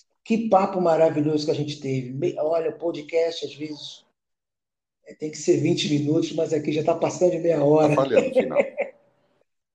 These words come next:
Speaker 1: Tá falhando? Tá tudo, tá me
Speaker 2: Tá,
Speaker 1: escutando?
Speaker 2: tá falhando, voltou a falhar.
Speaker 1: Ei, vamos lá. E agora, me escutou?
Speaker 2: Oi?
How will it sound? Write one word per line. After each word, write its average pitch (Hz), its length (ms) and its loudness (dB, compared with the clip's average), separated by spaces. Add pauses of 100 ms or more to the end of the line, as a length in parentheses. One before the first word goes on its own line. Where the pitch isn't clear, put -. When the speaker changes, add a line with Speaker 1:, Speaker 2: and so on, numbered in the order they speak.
(600)
Speaker 1:
Tá 165 120 2
falhando? 175 560 6
Tá 156 100 -2
tudo, - 180 -8
tá 175 120 4
me 165 40 2
Speaker 2:
Tá, 165 40 -2
Speaker 1:
escutando? 208 520 4
Speaker 2:
tá - 60 -6
falhando, 101 400 0
voltou 85 320 -4
a 95 40 -6
falhar. 95 420 -2 (1600)
Speaker 1:
Ei, 160 420 -14
vamos 151 180 -8
lá. 139 400 -4
E 175 80 6
agora, 180 380 8
me 139 80 -2
escutou? 240 680 4
Speaker 2:
Oi? 117 260 4